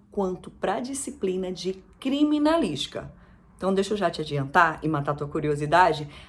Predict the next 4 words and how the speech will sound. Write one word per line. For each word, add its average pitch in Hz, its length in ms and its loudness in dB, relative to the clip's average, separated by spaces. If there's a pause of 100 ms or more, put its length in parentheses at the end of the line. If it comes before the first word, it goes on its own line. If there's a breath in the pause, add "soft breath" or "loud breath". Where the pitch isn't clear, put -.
(140 loud breath)
A 190 140 6
resposta 180 840 0 (100)
é 208 340 2 (220)
sim. - 520 0